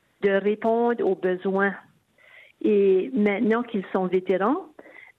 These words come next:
euh, ils sont, ils sont un peu mis de côté par la société dans, dans un sens, parce que on leur, on ne leur demande pas d'aller en Ukraine, mais ils voient quand même qu'est-ce qui se passe, et puis,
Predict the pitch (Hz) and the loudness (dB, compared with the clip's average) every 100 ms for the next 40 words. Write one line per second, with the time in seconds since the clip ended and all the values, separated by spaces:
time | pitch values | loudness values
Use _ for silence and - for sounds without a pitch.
0 | - 185 180 175 175 202 190 - 208 196 | 0 2 2 2 0 -2 -4 -2 0 0
1 | 196 185 202 269 196 190 - 202 196 190 | 0 0 -2 -2 -2 -2 -2 0 2 2
2 | 185 180 180 233 226 220 - - - 190 | 0 -2 0 2 2 0 -4 -14 -6 0
3 | 240 - - 240 214 214 240 320 370 - | 0 -2 0 2 2 4 2 2 0 -8
4 | - 226 208 196 202 190 - 208 208 247 | -2 2 2 2 -2 -4 0 0 2 -2
5 | 208 - _ 202 180 185 196 190 180 175 | -2 -10 _ -2 -2 0 0 0 0 0
6 | 247 247 254 269 - - - - - 214 | 0 -2 -2 -8 -8 -16 -16 -4 0 0
7 | - 208 190 - _ _ _ _ 220 220 | 0 0 0 -4 _ _ _ _ 0 2
8 | 208 190 220 214 208 190 170 185 185 180 | 2 0 0 2 2 0 0 -2 0 -2
9 | 175 247 247 180 175 170 165 - 170 165 | -2 -2 -2 -2 -2 -2 -4 -2 -2 0
10 | 156 156 - - - 196 202 190 175 165 | -2 -6 -14 -14 -2 0 2 0 0 0
11 | 175 202 202 185 180 185 196 202 - 170 | 2 2 0 0 2 2 2 0 -2 -4
12 | - 170 - - 175 190 254 - - - | -6 -12 -6 -2 0 0 -2 -4 -18 -20
13 | - - 208 202 - 196 208 208 208 | -18 0 0 0 -4 0 2 2 0